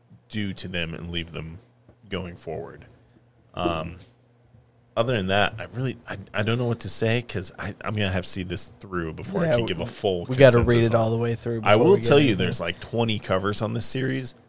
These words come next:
Speaker 1: and I have them all. Like, I pre-ordered all of them.
Speaker 2: Jesus.
Speaker 1: And I just need, like, it's just three issues, and I've got, like, twenty copies of this series.
Speaker 2: <laughs>
Speaker 1: But it's 'cause Jason Fabok's artwork is incredible.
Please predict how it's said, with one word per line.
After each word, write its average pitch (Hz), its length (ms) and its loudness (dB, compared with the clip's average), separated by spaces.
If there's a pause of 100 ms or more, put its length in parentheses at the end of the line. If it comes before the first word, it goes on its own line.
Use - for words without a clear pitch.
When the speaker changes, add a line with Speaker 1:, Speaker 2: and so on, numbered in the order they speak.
(460)
Speaker 1:
and 110 100 0
I 101 80 4
have 98 220 0
them 92 160 -2
all. 92 280 0 (380)
Like, 101 200 -4
I 92 100 -6
pre-ordered 104 580 -2
all 87 180 2
of 87 120 -4
them. 123 200 -2 (120)
Speaker 2:
Jesus. - 500 4
Speaker 1:
And 107 120 2
I 107 100 8
just 98 240 0
need, 104 240 0
like, 98 280 0
it's 101 120 -2
just - 260 -2
three 151 300 4
issues, 98 400 2
and 85 80 -6
I've 90 120 -6
got, 87 160 -2
like, 87 200 -4
twenty 110 340 0
copies 92 460 0
of 78 120 -8
this 87 140 -8
series. 82 460 -8 (240)
Speaker 2:
<laughs> 165 80 2 (1120)
Speaker 1:
But 123 160 10
it's 117 120 6
'cause 120 180 4
Jason 98 380 4
Fabok's 80 420 -2
artwork - 440 -8
is - 120 -8
incredible. - 560 -10